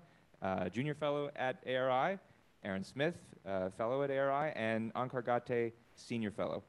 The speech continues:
at A R I. So, uh, if you have questions that you'd like to ask, you can already, in the audience, you can start to make your way up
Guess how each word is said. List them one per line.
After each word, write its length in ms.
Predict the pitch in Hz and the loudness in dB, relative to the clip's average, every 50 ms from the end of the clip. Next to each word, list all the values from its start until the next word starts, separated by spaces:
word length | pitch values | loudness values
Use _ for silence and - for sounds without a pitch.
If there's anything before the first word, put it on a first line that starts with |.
| - _ - | -16 _ -8
at 160 | - 95 90 | -6 -4 -4
A 60 | 92 90 | -2 -2
R 120 | 90 76 | -2 0
I. 160 | 71 - - - | -2 -2 -4 -6
So, 420 | - - - 92 90 90 87 85 - | -10 -6 -4 -2 0 0 -2 -2 -4
uh, 280 | 90 90 92 90 92 - - - - _ - - - - - - - - - - - - - - - - - - - | -4 -2 -2 -2 -4 -6 -8 -12 -20 _ -20 -20 -20 -20 -20 -20 -20 -20 -20 -20 -20 -20 -20 -20 -20 -20 -20 -2 2
if 220 | 120 107 - - | 2 2 4 2
you 80 | 101 - | 0 2
have 300 | 104 104 113 117 110 - | 6 6 6 6 6 4
questions 480 | - 127 123 117 - - 123 120 113 - | 2 2 2 2 0 -4 -6 -6 -4 -2
that 160 | 127 110 104 | -2 -2 -2
you'd 120 | 113 110 | -2 0
like 200 | 113 117 117 - | 2 0 0 0
to 80 | - - | -2 -2
ask, 260 | - 120 120 139 143 - - - | -2 0 0 -2 -4 -6 -8 -6
you 60 | 107 | -4
can 80 | 98 71 | -2 0
already, 420 | 104 104 104 104 104 104 101 - | 0 0 0 0 0 -2 -2 -4
in 60 | 98 | -4
the 80 | 98 98 | 0 2
audience, 420 | 101 104 110 127 131 139 143 - | 4 4 4 2 0 -4 -6 -6
you 80 | - - | -8 -10
can 120 | - - | -10 -10
start 240 | - - 104 98 - | -6 -4 -4 -4 -2
to 60 | - 92 | -4 -4
make 220 | 95 95 95 - | -4 -4 -2 -2
your 100 | 101 95 | -2 -2
way 180 | 92 92 95 98 | -2 0 0 -2
up 120 | 98 | -2